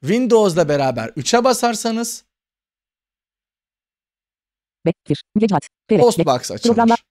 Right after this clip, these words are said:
Speaker 1: Kapatalım bunu da. Çok önemli değil. Windows'la beraber dörde basarsanız ne açılır? Spotify açılır. Bakalım
Speaker 2: Masaüstü list.
Speaker 1: açılacak mı Spotify? Windows dört.
Speaker 2: Görev çubuğu. Spotify.
Speaker 1: Evet,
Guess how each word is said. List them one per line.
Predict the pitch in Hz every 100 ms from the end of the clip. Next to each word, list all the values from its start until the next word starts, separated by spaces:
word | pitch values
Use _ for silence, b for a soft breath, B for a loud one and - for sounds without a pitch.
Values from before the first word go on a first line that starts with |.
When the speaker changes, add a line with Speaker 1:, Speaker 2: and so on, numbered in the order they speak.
| -
Speaker 1:
Kapatalım | 208 190 120 110 104
bunu | 101 113
da. | 180 - _ _
Çok | - 160 -
önemli | 107 104 104
değil. | 151 233 _ _ _ -
Windows'la | 262 233 220 170 165
beraber | 151 127 113 110 110
dörde | 123 143 214
basarsanız | 220 214 214 202 214 214 220 - _ _ _ _ _ _ _ _ _ _ _ _ _ _ _ _ -
ne | 208
açılır? | 196 - 160 208 - _ _ _ _ _ _ _ _ _ _ _
Spotify | - - 190 - 123
açılır. | 113 113 - - 104 - _ _ _
Bakalım | 151 151 131 175
Speaker 2:
Masaüstü | 226 220 208
list. | 160 -
Speaker 1:
açılacak | 151 - 131 127 110
mı | 131
Spotify? | - - 120 - -
Windows | 123 151 135 151 139
dört. | 107
Speaker 2:
Görev | 226 226
çubuğu. | 151 143 _ _ _ _ _ _ _ _ _ _ _ _ _ _ -
Spotify. | 170 160 165 151 -
Speaker 1:
Evet, | 196 101